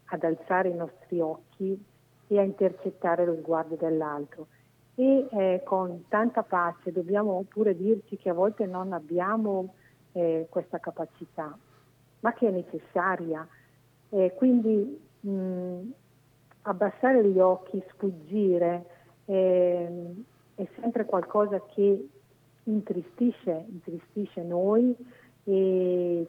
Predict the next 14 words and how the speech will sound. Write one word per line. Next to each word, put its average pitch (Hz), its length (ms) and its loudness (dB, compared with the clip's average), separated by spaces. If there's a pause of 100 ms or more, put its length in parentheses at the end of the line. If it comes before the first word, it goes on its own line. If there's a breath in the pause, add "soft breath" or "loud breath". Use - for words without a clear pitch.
ci 185 120 -10
dice 196 380 -2
che - 160 -6
non 175 240 -8
siamo 180 240 -4
disponibili, 175 1040 -4
disponibili 180 840 -2
a, 160 160 0
a - 680 -18
condividere 214 760 4
la 180 120 2
vita 165 260 -4
degli 160 260 -2
altri. 156 500 -10